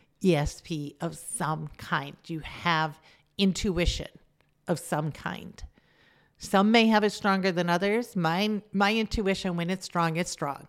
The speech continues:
Like, I know things that people just are like, "How do you know that?" I just do, right? "I just do." Some other people may not be as strong 'cause they just aren't in touch with it.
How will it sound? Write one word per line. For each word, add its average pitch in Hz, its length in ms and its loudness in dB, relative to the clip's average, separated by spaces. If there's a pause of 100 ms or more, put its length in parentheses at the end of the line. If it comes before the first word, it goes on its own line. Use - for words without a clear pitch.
(240)
Like, 170 180 -8
I 190 160 0
know 185 240 2
things 151 420 -10
that 143 200 -10 (280)
people 156 300 0
just - 440 -8 (400)
are 175 80 -4
like, 156 140 -4
"How - 120 -4
do 214 80 2
you 302 80 -2
know 403 160 -2
that?" - 260 0 (200)
I - 560 -14
just - 240 -10
do, 143 140 -6 (560)
right? 180 340 0
"I 156 120 -2 (160)
just - 360 -4
do." - 120 -10 (1500)
Some 175 260 -2
other 190 220 2
people 240 540 -2 (240)
may 208 280 4
not 226 220 4
be 233 120 2
as 226 100 2
strong 233 320 2
'cause 233 140 -2
they 226 100 -8
just 240 240 -8
aren't 247 400 -2
in 247 100 -4
touch - 240 -4
with 190 160 -6
it. - 140 -14